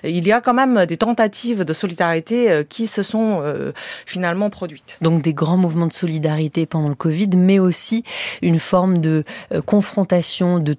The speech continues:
Speaker 2: toute la communauté chinoise de France, sans distinction là, euh, euh, entre les différentes, euh,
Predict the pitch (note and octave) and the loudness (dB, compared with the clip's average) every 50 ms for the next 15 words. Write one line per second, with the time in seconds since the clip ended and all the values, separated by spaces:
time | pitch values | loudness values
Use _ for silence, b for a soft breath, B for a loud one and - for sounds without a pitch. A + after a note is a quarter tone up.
0 | _ _ - C4 C4 A#3 - F#3 E3 - - E3+ E3+ E3+ E3 D#3+ D#3 - F3+ E3+ | _ _ -2 0 0 0 0 -2 -2 -2 0 0 2 2 2 0 0 -2 -2 -2
1 | - - - F3+ E3+ E3+ F3 E3+ E3+ E3+ D#3 D3 C#3+ D#3 D3 - - - - F#3+ | -2 -2 0 0 2 2 2 2 0 0 -2 -2 -2 -2 -4 -4 -4 -2 0 0
2 | F#3 F3 - - B B B B B - - G#3 G#3 G3 F3 F3+ F3 - - F#3 | 0 0 0 -4 B B B B B -2 2 2 2 2 2 -2 -6 -4 -2 -2
3 | F3 D#3 - - - F#3+ F3+ F3 E3+ E3+ E3 E3 D#3+ D3+ D3 B B B B B | -2 -2 -2 -2 0 0 2 2 2 0 0 0 0 -2 -2 B B B B B
4 | - D#3+ D#3 D#3 - D#3 - - - - F3 E3+ D#3+ D3+ D3+ D3+ D3 D3 - - | -2 -2 0 0 0 -2 -2 -4 -4 -2 0 0 0 0 0 -2 -4 -6 -4 -2
5 | E3+ D3+ D#3 D#3+ - - D3+ D3 D3+ D3 | -2 -2 -2 -2 -4 -4 -4 -4 -4 -6